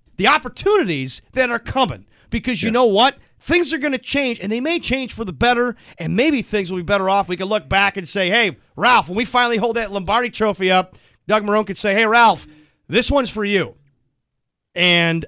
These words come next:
Speaker 1: I think I would love to see Jim Kelly there to do it and to get that trophy and hold it up, say, "Hey, this one's for you, man."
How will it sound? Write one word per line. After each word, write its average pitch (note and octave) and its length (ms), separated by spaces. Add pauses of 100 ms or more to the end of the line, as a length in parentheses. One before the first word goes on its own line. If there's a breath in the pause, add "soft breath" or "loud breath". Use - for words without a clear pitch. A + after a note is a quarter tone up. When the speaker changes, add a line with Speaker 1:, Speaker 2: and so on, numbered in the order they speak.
(240)
Speaker 1:
I E3 100
think G3+ 500 (540)
I D#3+ 60
would F3 120
love F#3+ 180
to F3 40
see F#3+ 180
Jim E3 220
Kelly F#3 340
there D#3+ 180
to D3 60
do D3 260
it G#2 140 (540)
and D3+ 260
to D3+ 60
get D#3+ 160
that E3 180
trophy D#3+ 260
and C#3 60
hold D#3 160
it D3+ 40
up, C#3+ 60
say, D3 120
"Hey, D#3+ 80
this E3+ 140
one's E3 140
for D#3+ 120
you, D3+ 160
man." B2+ 300